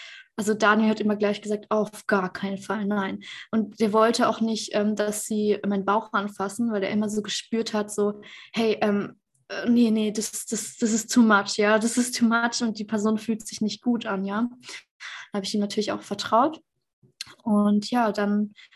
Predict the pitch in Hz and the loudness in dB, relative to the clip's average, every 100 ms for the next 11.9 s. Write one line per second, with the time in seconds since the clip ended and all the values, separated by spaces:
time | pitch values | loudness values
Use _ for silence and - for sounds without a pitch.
0 | _ 214 208 202 208 196 196 202 - 196 | _ -2 2 2 2 0 -4 -6 -4 -2
1 | 196 196 240 - - - 285 - 302 - | -2 0 2 4 0 2 2 4 0 -2
2 | - - - - - - - 254 240 226 | -2 -2 0 -2 -4 -8 -6 -2 0 2
3 | 247 233 247 233 220 208 240 254 262 254 | 4 4 4 2 2 2 4 2 0 0
4 | 240 226 - 220 - 233 226 233 262 262 | 0 0 -4 -6 -2 2 2 4 2 2
5 | 233 226 226 - 254 247 190 208 240 214 | -2 -2 -4 0 -2 2 2 2 0 -2
6 | 214 208 185 202 202 202 214 220 233 226 | 0 -2 0 0 0 -2 -4 -2 -2 -2
7 | - - 196 208 208 233 226 220 220 214 | -8 -4 0 0 0 2 4 4 2 0
8 | 220 214 208 214 208 226 202 208 208 208 | 2 0 -2 -2 -2 0 -2 -2 -4 -4
9 | - 220 208 190 196 196 208 214 202 - | -2 -2 0 0 0 -2 -4 -8 -8 -10
10 | - - - - 214 208 202 202 208 202 | -20 -20 -20 -10 -4 -2 -2 -2 -2 0
11 | - 208 208 208 - 208 208 208 - | 2 2 2 -2 -4 -4 -2 -4 -8